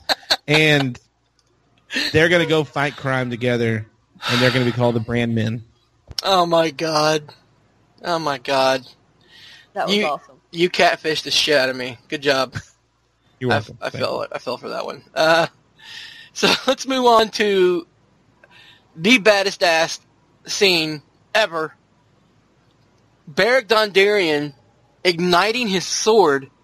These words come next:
Speaker 2: and, like, bringing it to bear, getting ready for the whites. Oh my God! Like, I was watching this trailer with my wife, and we were like, "Ooh, this looks pretty neat. This is pretty exciting." And then when he, when that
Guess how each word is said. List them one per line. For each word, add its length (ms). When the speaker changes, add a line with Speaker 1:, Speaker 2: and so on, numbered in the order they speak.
Speaker 2:
and, 180
like, 260
bringing 420
it 120
to 100
bear, 420
getting 320
ready 300
for 160
the 100
whites. 500
Oh 220
my 280
God! 580
Like, 120
I 100
was 160
watching 360
this 140
trailer 320
with 120
my 120
wife, 480
and 220
we 80
were 40
like, 160
"Ooh, 80
this 180
looks 100
pretty 200
neat. 180
This 100
is 40
pretty 180
exciting." 440
And 140
then 160
when 120
he, 300
when 140
that 160